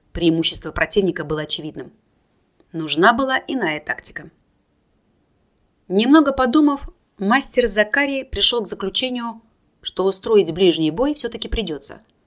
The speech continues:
хотя бы для того, чтобы неуязвимый боец снял свой щит. Одно дело всякие магические трюки – и совсем другое – добрая честная драка холодным оружием,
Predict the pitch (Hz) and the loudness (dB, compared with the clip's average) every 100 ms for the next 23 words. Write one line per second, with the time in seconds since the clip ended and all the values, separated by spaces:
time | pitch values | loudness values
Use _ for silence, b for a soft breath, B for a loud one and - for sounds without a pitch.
0 | _ _ - 403 302 262 254 254 277 277 | _ _ -4 4 4 6 2 2 -2 -2
1 | 220 220 214 214 _ _ - 208 214 202 | -4 -2 -4 -6 _ _ -4 0 2 0
2 | 208 202 160 180 240 285 - 196 214 185 | 2 4 4 4 4 4 2 2 0 -4
3 | 180 - - _ _ _ _ _ _ _ | -6 -6 -10 _ _ _ _ _ _ _
4 | _ _ _ _ _ - 160 151 180 160 | _ _ _ _ _ 0 0 4 2 4
5 | 180 160 165 - 175 170 165 160 160 - | 4 4 2 0 0 2 0 0 -2 -4
6 | - 208 - 330 - - _ _ _ _ | 0 0 0 -2 -4 -16 _ _ _ _
7 | _ _ _ 294 311 285 - 285 254 254 | _ _ _ 2 4 4 4 4 4 4
8 | 269 294 262 214 262 254 240 233 233 233 | 4 2 4 4 4 4 2 0 0 0
9 | - 180 175 269 269 226 - 214 196 190 | 0 0 0 -2 -2 -6 0 0 0 -2
10 | - 185 233 190 156 | -2 -2 -2 -6 -8